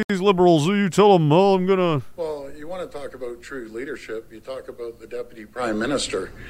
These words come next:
Speaker 2: that is there, uh, working with all the, their pre-
Speaker 1: The true leadership of the deputy prime minister. "Mister Speaker, cancel Disney Plus,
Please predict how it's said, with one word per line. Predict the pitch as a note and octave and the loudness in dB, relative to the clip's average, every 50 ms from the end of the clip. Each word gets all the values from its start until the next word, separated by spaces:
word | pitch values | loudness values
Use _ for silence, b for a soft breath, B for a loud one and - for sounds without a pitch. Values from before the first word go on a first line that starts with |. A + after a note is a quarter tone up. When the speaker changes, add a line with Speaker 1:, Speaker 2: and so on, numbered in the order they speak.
| B B B B - - | B B B B -4 0
Speaker 2:
that | - A#2 A#2 A2 | 2 4 4 4
is | G#2+ G#2 - - - - - | 4 2 -2 -4 -6 -4 2
there, | A#2 A#2+ B2+ C3+ C3+ C3 C3+ C3 B2+ - - A2 | 6 8 8 8 8 8 6 4 2 0 -4 -6
uh, | A2 G#2+ G2+ | -6 -6 -4
working | G2+ A#2+ C3 B2+ - A#2 A2 A2 | 0 2 2 2 2 -2 -4 -4
with | G2+ - C3 | -2 2 2
all | C3 C3+ C#3 C3+ B2 | 4 4 4 4 2
the, | A2+ G#2+ G#2+ G#2+ G2+ G#2 G#2 | 2 2 2 2 0 -4 -4
their | G#2+ G2+ G2 | -6 -8 -8
pre- | - - - - - - - - - | -6 -6 -8 -10 -10 -12 -20 -4 0
Speaker 1:
The | - E3 | 2 2
true | D3 - - - - C3 C3+ D3+ E3+ F#3 G3 G3 F3+ | 2 2 -2 -6 -4 -2 0 2 4 4 4 4 2
leadership | C#3+ B2+ C3+ D3+ E3+ E3+ D#3+ C#3+ - - - A#2+ G#2 F#2 - - | 2 2 2 0 2 0 0 -2 -2 0 0 0 -2 -2 -6 -6
of | - A#2+ A#2 G#2+ | -6 -4 -4 -2
the | A2 A2+ | -2 -4
deputy | G2+ - - - B2+ C3+ C#3 - C#3+ C#3 C#3 D#3 D#3 | -4 -6 -6 -4 -2 -2 0 0 0 0 0 -2 -2
prime | - - A#2+ A#2 A2+ A#2 A#2+ A#2 | -2 -2 -2 -2 -2 -2 -2 -4
minister. | G#2 G2+ G#2+ - - - E2+ - - | -4 -6 -8 -8 -10 -10 -12 -12 -10
"Mister | - C#4 F4+ - - - - G4+ G4 | -8 -8 -8 -8 -8 -8 -8 -6 -6
Speaker, | E4+ - - - - - - - - C3 B2+ C3 A#2+ - A2+ G#2 E2+ D#2 D#2 - - - - - - _ _ _ _ _ _ _ _ - _ _ _ _ b b b b b b b b b b b - | -6 -6 -8 -10 -10 -12 -8 -6 -4 -4 -4 -4 -6 -6 -8 -8 -8 -8 -10 -14 -16 -16 -18 -18 -20 _ _ _ _ _ _ _ _ -20 _ _ _ _ b b b b b b b b b b b -14
cancel | - - G#4 A4+ A4+ - - - A#4+ A#4 - | -6 -2 0 0 0 0 2 2 2 2 2
Disney | - A#3+ G#3+ F#3+ - - C4 C#4 | 2 0 0 0 -2 -4 -6 -4
Plus, | C4 - - F#4+ G4+ A4+ A#4 G#4 F#4+ - - - - - - - - | -4 0 4 8 8 10 8 8 6 2 -4 -10 -18 -18 -18 -18 -12